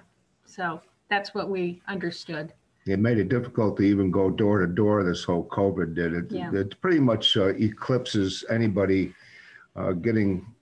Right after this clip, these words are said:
Speaker 2: uh, two hundred and fifty signatures with, without unreasonable effort. You know, we,
Speaker 1: Yeah.
Speaker 2: we, we were all active and excited about doing, doing that this year because we'd been talking about it, but, uh, it just,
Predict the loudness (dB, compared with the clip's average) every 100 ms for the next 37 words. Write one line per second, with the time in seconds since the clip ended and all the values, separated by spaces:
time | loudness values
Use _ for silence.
0 | -6 -2 -2 -2 0 2 0 0 -2 0
1 | 0 0 -4 _ -16 -4 0 2 0 0
2 | 0 0 -2 -10 -2 -2 -2 -8 -14 -12
3 | -4 -2 0 -2 -4 _ -20 _ -4 -2
4 | 2 2 2 0 -2 0 0 0 -6 _
5 | _ -6 -6 -2 -4 -6 -6 -4 0 -2
6 | -4 -12 _ _ -2 2 4 4 4 4
7 | 2 2 -2 -2 0 2 2 0 -6 -2
8 | 2 2 2 0 -2 -6 -2 2 4 2
9 | 2 4 4 2 0 -2 -2 0 0 0
10 | -2 -4 -2 -2 -4 -18 -20 -20 -4 -2
11 | 0 -2 0 0 -2 -4 0 2 2 -2
12 | -6 -6 -6 _ _ _ _ _ _ -10
13 | -6 -6 -6 -6 -6 -4 -6